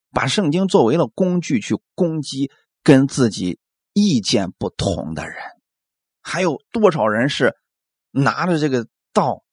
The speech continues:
然后呢，就显出自己的知识能力比别人强的？这都不是神无愧的工人。如果是讲道呢，你应该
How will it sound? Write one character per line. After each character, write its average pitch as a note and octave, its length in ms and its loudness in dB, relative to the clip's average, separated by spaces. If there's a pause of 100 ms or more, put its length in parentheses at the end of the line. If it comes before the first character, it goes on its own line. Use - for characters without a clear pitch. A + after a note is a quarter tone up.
(160)
然 B2 160 -6
后 D3 180 -2
呢， A#2+ 100 0
就 C3 240 -4
显 B2 500 -2
出 G#3 200 2
自 D#3+ 240 -2
己 G#2 100 -4
的 G2 140 -2
知 F3 340 0
识 A#2 260 -2
能 G#2 280 -2
力 C#3+ 100 0
比 G2+ 140 -6
别 F2 180 -6
人 F2 160 -8
强 - 360 -8
的？ - 160 -16 (340)
这 C#4+ 180 -4
都 G3 220 4
不 D3 120 0
是 - 260 0 (420)
神 B2 560 -2 (480)
无 D3 280 0
愧 G#2+ 340 -4
的 E2 200 -8
工 F#2 280 -4
人。 D#2+ 120 -8 (1700)
如 C#4+ 200 4
果 G3+ 140 6
是 G3+ 160 6
讲 A2+ 300 -2
道 F3+ 160 2
呢， C#3 100 2
你 A2+ 120 -2
应 E3 160 -2
该 F#3+ 220 2